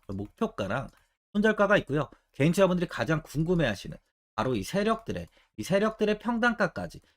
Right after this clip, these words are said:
제가 아주 자세하게 분석해냈습니다. 신규 매수자분이나 보유자분들께 아주 큰 도움이 되실 거예요. 현재 제가 구독자분들께 이 돈 받는 거 하나도 없이 지금 무료로, 자료집 무료로 드리고 있는 만큼 고민하지 마시고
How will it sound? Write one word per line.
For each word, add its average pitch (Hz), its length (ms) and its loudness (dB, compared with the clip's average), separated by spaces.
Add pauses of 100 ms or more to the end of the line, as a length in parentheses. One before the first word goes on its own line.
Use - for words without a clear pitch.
(100)
제가 120 180 2
아주 107 120 0
자세하게 190 480 2
분석해냈습니다. 110 800 -4 (300)
신규 220 160 0
매수자분이나 113 640 -2
보유자분들께 131 680 0 (220)
아주 160 240 -4
큰 240 160 0
도움이 156 260 2
되실 110 240 -4
거예요. 85 260 -6 (300)
현재 185 160 -2
제가 170 220 4
구독자분들께 143 800 0
이 107 160 -6
돈 165 240 0
받는 214 360 2
거 202 140 2
하나도 214 260 0
없이 - 360 -4 (180)
지금 117 160 -6
무료로, 139 380 2 (380)
자료집 156 280 2
무료로 190 300 2
드리고 117 240 0
있는 147 120 -2
만큼 120 400 -4
고민하지 185 440 2
마시고 120 420 -4